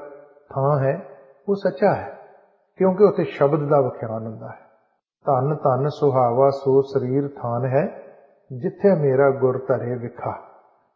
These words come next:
ਜਿੱਥੇ ਮੇਰੇ ਸਤਿਗੁਰ ਨੇ ਕਦਮ ਧਰਿਆ ਉਹ ਵੀ ਥਾਂ ਪਵਿੱਤਰ। "ਸਾ ਧਰਤੀ ਪਈ ਹਰਿਆਵਲੀ, ਜਿੱਥੇ ਮੇਰਾ ਸਤਿਗੁਰ ਬੈਠਾ ਆਏ।"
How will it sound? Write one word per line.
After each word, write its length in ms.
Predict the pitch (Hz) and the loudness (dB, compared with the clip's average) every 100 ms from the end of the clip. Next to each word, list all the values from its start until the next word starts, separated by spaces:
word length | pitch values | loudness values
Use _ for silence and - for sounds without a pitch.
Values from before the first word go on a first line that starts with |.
| _ | _
ਜਿੱਥੇ 300 | 127 156 185 | -6 -2 -2
ਮੇਰੇ 220 | 175 170 | 0 0
ਸਤਿਗੁਰ 460 | 160 139 127 135 143 | 0 0 0 4 4
ਨੇ 140 | 143 | 2
ਕਦਮ 360 | 139 131 120 135 | 0 0 0 -2
ਧਰਿਆ 520 | 131 123 120 135 147 - - - _ _ _ _ _ | -2 -2 0 0 -2 -8 -20 -20 _ _ _ _ _
ਉਹ 100 | 160 | 0
ਵੀ 140 | 160 185 | 0 -2
ਥਾਂ 280 | - 147 156 | 0 0 0
ਪਵਿੱਤਰ। 480 | 147 156 - 175 - - - _ _ - - | 0 -2 0 -2 -2 -14 -20 _ _ -10 0
"ਸਾ 160 | 135 | 2
ਧਰਤੀ 500 | 139 156 127 - 147 | 4 4 2 0 -2
ਪਈ 280 | 151 147 131 | 4 6 6
ਹਰਿਆਵਲੀ, 720 | 135 139 143 131 117 127 135 131 - - - _ 135 | 6 6 6 6 2 0 0 0 -6 -18 -20 _ -6
ਜਿੱਥੇ 280 | 147 165 | -4 0
ਮੇਰਾ 200 | 156 147 | 0 2
ਸਤਿਗੁਰ 480 | 143 - 127 135 139 | 2 0 -2 2 2
ਬੈਠਾ 440 | 131 127 - 139 - | 2 -2 -2 -4 -2
ਆਏ।" 200 | 135 123 | -6 -6